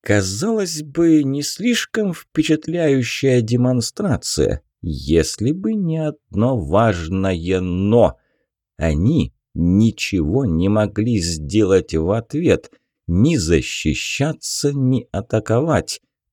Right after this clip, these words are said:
только сидеть и терпеть, как терпят буйство стихии. Я демонстрирую не силу, а их беспомощность передо мной. Сочтя, что ущерб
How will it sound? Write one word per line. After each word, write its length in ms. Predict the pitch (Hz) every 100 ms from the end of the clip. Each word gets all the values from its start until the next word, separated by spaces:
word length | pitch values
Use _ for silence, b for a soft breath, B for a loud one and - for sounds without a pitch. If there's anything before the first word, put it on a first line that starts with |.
| -
только 440 | 113 85 - 82
сидеть 720 | - - 82 64 92 143 - -
и 140 | 92
терпеть, 920 | 85 - 135 117 - 110 107 - - - _
как 300 | - 110 - _
терпят 520 | - 131 - - 85 85
буйство 680 | 82 107 82 - - 87 82
стихии. 800 | - - 113 - 98 85 80 b b b b _
Я 340 | 80 76 131 180
демонстрирую 1080 | 190 170 156 139 - 113 160 143 110 90
не 200 | 80 80
силу, 680 | - - - 147 123 67 - - -
а 140 | 64
их 280 | 90 107 -
беспомощность 1500 | 69 64 101 104 - - - 135 143 123 - - 104 - _ -
передо 460 | 98 95 78 90
мной. 560 | 95 104 117 90 65 - _ _ _ _ _ _ _ _ _
Сочтя, 540 | - - 127 - - 196
что 280 | - 107
ущерб 500 | 107 101 - 104 98